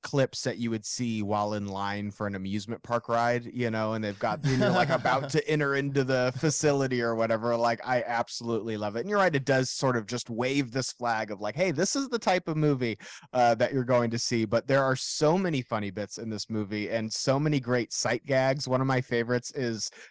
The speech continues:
Speaker 1: the bit where she's, like, uh, um, where Sydney's going to investigate the, the psychiatric ward and, like, drives to this gothic, you
Speaker 2: <laughs>
Speaker 1: know, uh, uh, temple and essentially just drives so close to the edge of this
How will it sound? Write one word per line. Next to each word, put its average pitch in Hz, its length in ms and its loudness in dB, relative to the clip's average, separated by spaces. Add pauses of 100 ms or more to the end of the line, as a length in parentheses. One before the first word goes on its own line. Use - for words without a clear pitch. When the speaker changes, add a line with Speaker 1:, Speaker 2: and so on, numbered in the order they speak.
(100)
Speaker 1:
the 123 80 2
bit 135 240 2
where 127 260 2
she's, 127 520 0 (320)
like, 127 260 -2 (260)
uh, 120 380 6
um, 110 560 2
where 117 400 0
Sydney's 147 460 0
going 131 260 2
to 120 80 2
investigate 113 800 -2
the, 107 440 0
the 107 320 -4
psychiatric 117 720 -2
ward 104 380 -4
and, 104 140 -10
like, 110 280 -4 (280)
drives 120 640 2
to 127 140 2
this 107 280 -2 (100)
gothic, 147 400 2 (140)
you 151 240 0
Speaker 2:
<laughs> - 0 -
Speaker 1:
know, 143 240 -2
uh, 120 320 0 (100)
uh, 127 220 4
temple 131 540 0
and 139 120 2
essentially 208 560 0
just - 260 0 (300)
drives 381 380 2
so 330 280 6
close 320 360 2
to 339 80 -4
the 339 160 2
edge 226 420 4
of 175 220 0
this 185 280 2